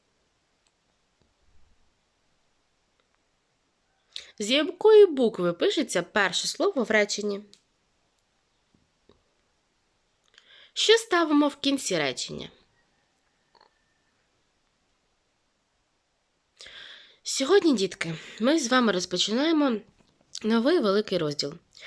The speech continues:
Трошки повторимо в цьому розділі, трошки дізнаємось нового. Е, працюємо на сторінках тридцять один тридцять три. Відкрийте перед собою. І завдання сьогодні таке.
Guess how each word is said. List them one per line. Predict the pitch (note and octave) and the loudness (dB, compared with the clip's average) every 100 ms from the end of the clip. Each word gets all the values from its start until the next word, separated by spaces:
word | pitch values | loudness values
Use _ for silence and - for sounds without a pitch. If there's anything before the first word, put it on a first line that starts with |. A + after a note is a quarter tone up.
| - - - - | -18 -16 -18 -8
Трошки | - F4+ - A#3+ | -2 0 0 -4
повторимо | A#3+ D4+ D4 E3+ D3 E3 | -2 -4 -2 -2 -2 -2
в | G3 | -4
цьому | - B3 A#3+ | -4 -2 0
розділі, | B3+ A#3+ A#3+ A#3 | 0 0 0 0
трошки | A#3 D#4+ - | -2 -4 -4
дізнаємось | F#3 F3 F#3+ G3+ F#3 D#3+ - | -6 -4 -2 0 0 -2 -2
нового. | A3+ F3 C#3+ D3+ A3+ D#4 - _ _ _ _ _ - - F3+ | -2 0 -2 -2 -4 -6 -16 _ _ _ _ _ -20 -14 -10
Е, | F3+ | -6
працюємо | G#3 - D4 B3 | -4 0 2 2
на | A3 | 0
сторінках | A3+ A3+ A3+ G#3+ G#3 - | 0 -2 0 0 0 -2
тридцять | A#3+ A#3 G#3+ G3+ | -4 -2 -4 -6
один | F3 D#3+ D3 | -4 -6 -4
тридцять | E3+ D#3+ C#3 - G#3 G#3 C#3 - | -6 -6 -6 -4 -6 -4 -10 -10
три. | - C3+ F#3+ C4 - | -8 -6 -6 -8 -8
Відкрийте | G#3 - A3 G#3 | -8 -2 -2 -2
перед | - F3+ F3 | -6 -8 -8
собою. | F#3 E3+ E3+ F3 F3 _ _ _ _ _ _ _ _ _ _ _ _ _ - - - - - - - - - - - - _ _ _ _ | -8 -4 -4 -6 -12 _ _ _ _ _ _ _ _ _ _ _ _ _ -20 -20 -20 -20 -20 -20 -18 -18 -18 -20 -20 -20 _ _ _ _
І | E4+ | 0
завдання | F4 F#4 A#4+ C5+ B4+ | 4 6 8 8 8
сьогодні | D#4+ C4 D#4+ F#4+ | 6 0 2 2
таке. | B3+ A3+ A3+ | 0 2 0